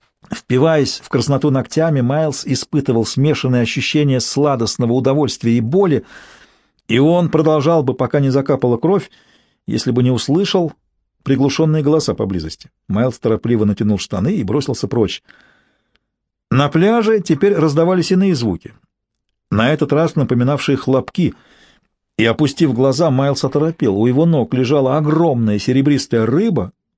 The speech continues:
с окровавленными жабрами и била хвостом о песок. «Осторожно!» — раздался голос неподалёку.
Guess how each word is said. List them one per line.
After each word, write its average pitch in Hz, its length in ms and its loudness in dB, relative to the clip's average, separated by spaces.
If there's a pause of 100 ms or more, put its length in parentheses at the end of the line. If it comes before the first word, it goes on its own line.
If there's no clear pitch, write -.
(280)
с - 100 -12
окровавленными 123 680 2
жабрами 101 480 0
и 120 220 -2
била 165 320 0
хвостом 139 400 0
о 151 40 -2
песок. 147 400 -2 (1300)
«Осторожно!» — 165 640 2
раздался 127 440 0
голос 117 380 0
неподалёку. 117 640 0